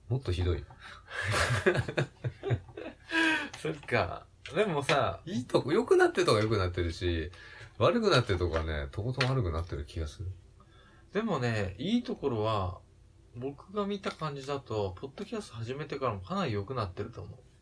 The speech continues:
Speaker 2: う。
Speaker 1: え、どういうこと？
Speaker 2: うーん。
Speaker 1: あの、外面よく装ってるってこと？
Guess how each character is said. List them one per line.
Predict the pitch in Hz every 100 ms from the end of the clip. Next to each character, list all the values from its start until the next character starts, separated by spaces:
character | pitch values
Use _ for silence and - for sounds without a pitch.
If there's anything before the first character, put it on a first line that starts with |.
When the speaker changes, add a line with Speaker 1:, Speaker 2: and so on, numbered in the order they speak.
| -
Speaker 2:
う。 |
Speaker 1:
え、 | 113
ど | 92
う |
い |
う | 107
こ | 123
と？ | 123 139 - - - - - - - - - - - - - - - - -
Speaker 2:
う | 135
ー |
ん。 | 139 139 139 135 - - - - 143
Speaker 1:
あ | 92
の、 |
外 | 90 123 143 139 139
面 | 131
よ | 139
く | 90 80
装 | 82 95 90
っ |
て | 90
る | 73
っ |
て | -
こ | -
と？ | 85